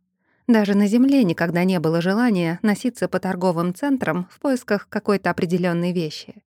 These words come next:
Мой гардероб был уныл, скучен и однообразен.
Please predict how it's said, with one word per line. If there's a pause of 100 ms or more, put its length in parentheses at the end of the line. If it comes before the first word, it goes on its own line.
(420)
Мой
гардероб
был
уныл,
скучен
и
однообразен.